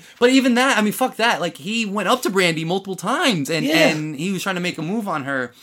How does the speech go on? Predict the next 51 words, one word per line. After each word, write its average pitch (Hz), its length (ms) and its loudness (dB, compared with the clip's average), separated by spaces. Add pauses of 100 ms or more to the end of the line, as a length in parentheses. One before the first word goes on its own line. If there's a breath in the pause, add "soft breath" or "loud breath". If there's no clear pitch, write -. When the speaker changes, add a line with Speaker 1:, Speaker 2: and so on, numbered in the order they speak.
(320 soft breath)
Speaker 1:
And 165 80 -2
I 170 40 2
was 143 80 -2
like, 147 120 -4
Okay, 269 420 -2
like, 196 340 -10
Cody's 202 300 -4
gonna 202 140 -2
stand 220 340 0
up, 202 240 -2
right? 160 500 -2
Or 160 200 -6
say 208 240 -6
some 156 160 -6
shout 196 240 -2
out, 190 180 2
Speaker 2:
Yeah, 156 60 -2
Speaker 1:
like, 147 80 4
Speaker 2:
like, 135 60 -4
"Don't 151 100 4
Speaker 1:
hey." 151 80 2
Speaker 2:
cross 175 160 4
the 185 80 -2
line, 180 240 4
man. 156 260 0
Like, 151 140 0
Speaker 1:
Exactly, 240 240 4
or - 60 6
Speaker 2:
something, 131 100 -4
Speaker 1:
come 202 140 2
Speaker 2:
like - 120 2
Speaker 1:
down 240 220 4
there, 117 260 -4
you 120 100 -6
know? 127 400 -6
I 160 100 -2
don't 180 100 -4
know, 143 80 -2
maybe 160 220 -4
because 180 220 -6
of 165 60 -8
the 151 80 -4
limit 160 180 -4
of - 120 -8
ten, 160 260 -6
he 131 60 -2
couldn't. - 260 -4
I 139 160 0
don't 214 280 2
<laughs> - 0 -
know. 156 300 4